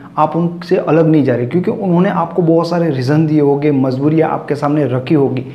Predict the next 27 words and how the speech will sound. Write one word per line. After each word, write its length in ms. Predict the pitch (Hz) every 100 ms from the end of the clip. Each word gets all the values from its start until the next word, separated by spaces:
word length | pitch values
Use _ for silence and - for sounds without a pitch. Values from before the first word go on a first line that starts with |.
| - - -
लेकिन 260 | 165 196 -
एक 220 | 180 170
बात 200 | 160 160
तो 60 | 175
ये 120 | 180
clear 400 | 175 147 147 151
है 60 | 156
कि 140 | 175
उसने 380 | 175 143 - 156
आपको 380 | 165 135 143 147
धोखा 340 | 127 123 131 131
दिया 220 | 139 147
है, 160 | 117 - - - -
फिर 140 | 156
भी 180 | 165 196 -
आपको 340 | - 160 175 180
लगता 320 | 147 147 160
है 100 | 160
कि 120 | 170
मैं 140 | 165
इसके 220 | 151 151 151
साथ 160 | 147
relation 400 | 127 123 139 139
में 140 | 156 147
हूँ, 460 | 139 139 139 -
शायद 360 | - 131 135 127
वो 200 | 135